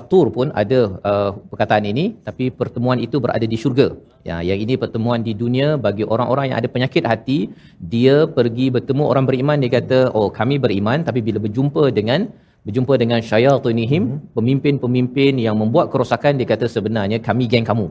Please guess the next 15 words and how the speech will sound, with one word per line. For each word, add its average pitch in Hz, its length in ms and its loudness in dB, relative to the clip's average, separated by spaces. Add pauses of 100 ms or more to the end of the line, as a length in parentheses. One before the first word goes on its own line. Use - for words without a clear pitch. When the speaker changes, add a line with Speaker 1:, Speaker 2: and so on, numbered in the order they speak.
(140)
Speaker 2:
Ah. 117 240 -4
Speaker 1:
Kami 110 240 0
geng 113 240 0
kamu, 113 320 0
kami 107 160 -2
olok-olok 113 440 2
dekat 95 200 -6
sana." 87 240 -6 (520)
Tetapi 120 440 0
kalau 139 400 2
katakan 135 480 -2
kita 127 160 -6
ini 123 320 -2
terus 151 400 0 (280)
bertemu 135 440 0